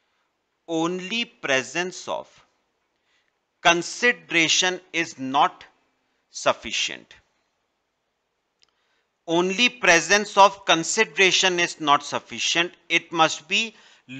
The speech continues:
lawful also। तो याद रखना बेटा, सिर्फ consideration होने से काम नहीं चलता है बेटा,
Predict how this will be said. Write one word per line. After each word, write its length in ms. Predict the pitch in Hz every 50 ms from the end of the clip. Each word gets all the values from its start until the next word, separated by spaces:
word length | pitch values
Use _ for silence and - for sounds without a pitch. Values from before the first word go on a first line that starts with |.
| 139 147
lawful 520 | 156 160 170 170 165 - - 208 208 208 - -
also। 420 | 123 117 107 104 - - 107 98 -
तो 60 | -
याद 400 | 117 113 107 123 143 160 180 165
रखना 300 | 165 175 - - 190 190
बेटा, 340 | 180 170 151 - 95 76 - _ _ _ _ _ _ _ _ _ _ _ _ _
सिर्फ 540 | - - - - - - 269 285 269 - - - - - _ _ _ -
consideration 1200 | 226 208 214 214 - - - - - 294 294 - - - - - 254 240 233 - - - 247 240
होने 540 | 226 185 160 170 196 190 196 202 202 214 214
से 240 | 202 - - 226 214
काम 320 | - - - 190 180 180
नहीं 320 | 180 180 175 165 139 170 180
चलता 380 | - - 170 156 139 - 151
है 60 | 139 123
बेटा, 380 | 120 117 104 - 87 67 -